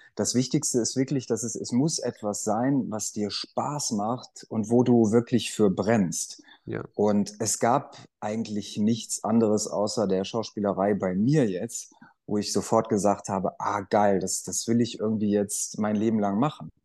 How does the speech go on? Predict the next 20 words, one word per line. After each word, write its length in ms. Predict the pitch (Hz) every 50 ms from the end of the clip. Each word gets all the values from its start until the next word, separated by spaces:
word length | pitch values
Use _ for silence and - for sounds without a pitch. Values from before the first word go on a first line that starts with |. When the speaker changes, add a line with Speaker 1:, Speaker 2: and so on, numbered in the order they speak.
| _ _ _ _
Speaker 2:
Mhm. 440 | 113 104 98 101 101 107 107 - -
Speaker 1:
Ja, 280 | 95 95 95 101 117 127
und, 580 | - - - 104 101 98 98 92 - - - -
äh, 300 | - 101 98 95 95 85
weil 160 | 90 104 107 101
der, 200 | 104 113 113 -
der, 220 | - - 113 110
der 280 | 101 110 110 - 117 113
Beruf, 400 | 107 113 104 113 135 156 151 -
der 140 | - 113
nimmt 200 | 113 117 120 120
so 160 | - - 143 170
viel 260 | - - - 143 131
Zeit 420 | - - - 135 143 190 208 - -
im 160 | - 92 90
Leben 400 | 175 - 185 - 95 98 101 -
eines 460 | - 98 95 98 98 - - - - -
jeden 420 | - 95 104 110 110 107 98 - -
Einzelnen 560 | 107 104 107 104 - - 104 101 98 95 -
ein, 440 | - 110 110 104 95 98 123 143 -